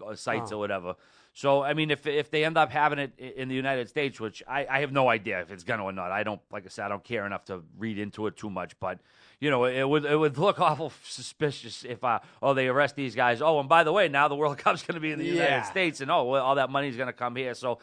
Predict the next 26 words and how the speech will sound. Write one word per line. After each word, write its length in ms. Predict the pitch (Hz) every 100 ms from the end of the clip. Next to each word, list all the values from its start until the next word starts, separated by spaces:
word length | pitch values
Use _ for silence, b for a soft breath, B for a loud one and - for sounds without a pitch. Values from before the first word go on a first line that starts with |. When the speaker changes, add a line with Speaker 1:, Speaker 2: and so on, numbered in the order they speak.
| b b
Speaker 1:
you 80 | 160
know, 80 | 151
I'm 140 | 185
a 40 | 180
cynical 340 | 175 156 139
bastard, 440 | 123 127 120 127 113
especially 380 | - 120 -
when 100 | 123
it 60 | 107
comes 180 | 113 98
to 140 | 101
stuff 240 | - 104 92
like 220 | 101 -
that. 260 | 98 98 b b b -
Uh, 180 | 107 113
but 180 | 135
then 120 | 165 170
again, 220 | 160 151
Qatar 360 | 156 156 156
swings 360 | - 156 147 123
a 60 | 127
pretty 260 | 139 131
big 320 | 107 131 131
financial 640 | - 131 123 123 113 131 113
wang, 360 | 120 117 120
so, 320 | - 117 101